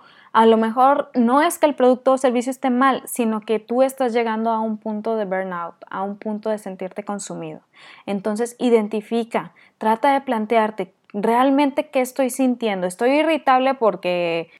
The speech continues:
no sé, porque no dormí, porque no he comido o porque ya llevo varios días así de mecha corta, to-, lo que le sigue?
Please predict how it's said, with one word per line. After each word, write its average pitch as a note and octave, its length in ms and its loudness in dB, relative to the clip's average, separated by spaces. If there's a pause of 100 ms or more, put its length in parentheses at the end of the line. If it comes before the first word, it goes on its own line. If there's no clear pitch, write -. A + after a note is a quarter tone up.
(140)
no G#3 180 0
sé, F#3+ 380 -2
porque F#3 260 0
no G3+ 160 0
dormí, A#3 460 0
porque - 260 -6
no F#3 80 -6
he G3 80 -6
comido B3 640 0
o G3+ 160 0
porque A3 320 -2
ya B3+ 160 -2
llevo C#4+ 300 0
varios B3+ 360 0
días B3 300 -2
así A3+ 300 -2
de G#3+ 500 2
mecha G3+ 380 -4
corta, A3 480 2
to-, A3+ 180 0
lo F#3+ 240 0
que F#3+ 120 -2
le F3+ 120 -2
sigue? D#3+ 380 -6